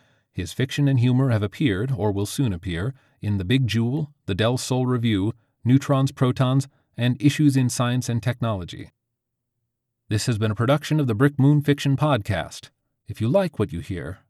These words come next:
please give us a review on iTunes, as it helps us find a bigger audience. For more information on Brick Moon and special offers, sign up for the Brick Moon Fiction newsletter at brick moon fiction dot com.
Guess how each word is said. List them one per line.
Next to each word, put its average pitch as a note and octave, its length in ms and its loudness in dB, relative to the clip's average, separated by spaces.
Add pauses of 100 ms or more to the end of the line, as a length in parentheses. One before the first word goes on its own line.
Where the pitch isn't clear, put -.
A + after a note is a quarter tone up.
(140)
please C3 300 6
give A2+ 180 2
us G#2 120 -2
a A2+ 60 0
review G#2+ 380 0
on F2+ 100 -4
iTunes, G#2+ 640 -6 (220)
as B2 100 -2
it C3+ 120 0
helps D3+ 260 0
us F2+ 120 -6
find G2+ 320 0
a E2+ 40 -4
bigger G2+ 300 0
audience. E2 480 -2 (280)
For D3+ 140 4
more C#3 180 8
information B2 560 0
on G#2+ 160 0
Brick G#2+ 240 -2
Moon G#2 260 -2
and G#2+ 160 -6
special D3 440 -2
offers, B2 420 -6 (360)
sign E3 320 2
up D3+ 140 2
for C3+ 120 -2
the B2 100 2
Brick B2 200 -2
Moon B2+ 180 2
Fiction A#2+ 360 -2
newsletter E2+ 560 0
at F2 220 -10
brick C#3 220 -4
moon A#2+ 200 0
fiction F2+ 480 -6
dot G2 260 -4
com. F2 380 -4